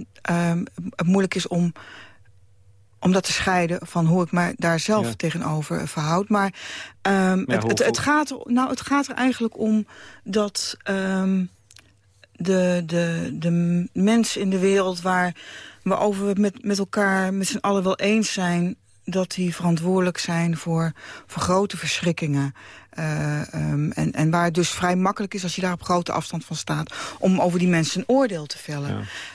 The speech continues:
Speaker 1: Ehm, dat ook die, die mensen hun persoonlijke betrekkingen hebben. En die zijn altijd heel, ehm,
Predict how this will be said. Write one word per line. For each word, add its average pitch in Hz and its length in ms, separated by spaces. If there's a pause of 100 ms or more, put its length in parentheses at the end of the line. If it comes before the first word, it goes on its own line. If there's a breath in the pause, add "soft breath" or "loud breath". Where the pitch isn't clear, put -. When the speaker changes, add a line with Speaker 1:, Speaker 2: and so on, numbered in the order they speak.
(120)
Speaker 1:
Ehm, 170 400 (460 loud breath)
dat - 460 (840)
ook 208 260
die, 202 340 (880)
die 185 120
mensen 175 420
hun 175 120
persoonlijke 196 580
betrekkingen 170 640
hebben. 151 300
En 180 180
die 180 120
zijn 180 240
altijd 185 320
heel, 185 380 (840 loud breath)
ehm, 165 560